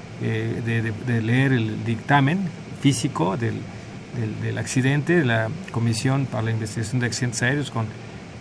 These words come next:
Eh, don Andrés P. Centella, en paz descanse, que era una institución de los investiga-, que fue el investigador en jefe de este, eh, tema, y me platicó otras cosas extraordinarias, eh, como por ejemplo que, que no es, eh,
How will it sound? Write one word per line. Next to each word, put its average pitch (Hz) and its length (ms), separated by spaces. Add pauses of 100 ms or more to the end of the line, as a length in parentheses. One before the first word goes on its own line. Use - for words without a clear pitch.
Eh, 110 420
don 117 140
Andrés 120 260
P. 147 140
Centella, 123 420
en 107 80
paz 110 280
descanse, 123 460 (500)
que - 60
era 117 100
una 113 80
institución 117 540
de 117 80
los 113 160
investiga-, 113 420 (100)
que - 80
fue 139 160
el 147 60
investigador 117 580
en 127 60
jefe 127 300
de 107 100
este, 110 200
eh, 113 40 (640)
tema, 165 240
y 165 60
me 160 160
platicó 175 400
otras 185 260
cosas 160 380 (360)
extraordinarias, 135 800 (460)
eh, 110 260 (460)
como 135 220
por 165 140
ejemplo 156 420
que, 110 280
que 110 140
no 117 320
es, - 320
eh, 113 220